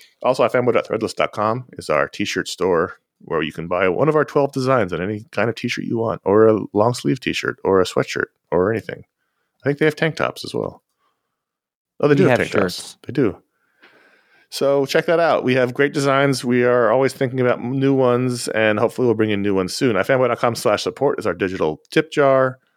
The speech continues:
Speaker 1: via PayPal. I fanboy dot com slash Amazon is where you can find the Books Blood books, and bookshop dot org is our partner to help,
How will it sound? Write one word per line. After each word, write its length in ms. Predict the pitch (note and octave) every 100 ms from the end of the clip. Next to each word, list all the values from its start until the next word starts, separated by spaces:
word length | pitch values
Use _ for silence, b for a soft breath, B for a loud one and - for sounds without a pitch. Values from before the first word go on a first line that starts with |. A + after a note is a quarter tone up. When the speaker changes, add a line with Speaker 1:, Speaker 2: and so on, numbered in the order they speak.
| _ _ _
Speaker 1:
via 160 | G#2
PayPal. 600 | - B2+ C3 B2+ B2 B2
I 60 | G2
fanboy 220 | A2+ A2
dot 100 | G2
com 160 | A2 F#2
slash 180 | E2+ -
Amazon 440 | - B2 B2 A#2+ A2+
is 100 | F2
where 100 | E2+
you 60 |
can 80 | D#2+
find 200 | D#2 E2+
the 60 | D2
Books 200 | - -
Blood 180 | F2 F2+
books, 260 | F2 - -
and 180 | E2+
bookshop 340 | F2+ G2 - E2+
dot 160 | F2+
org 300 | - E2 E2+
is 120 | D#2 D2+
our 140 | D2
partner 540 | - C3 - B2 G#2+ - _ _ _ _ _ _
to 140 | -
help, 320 | G2+ A2 G#2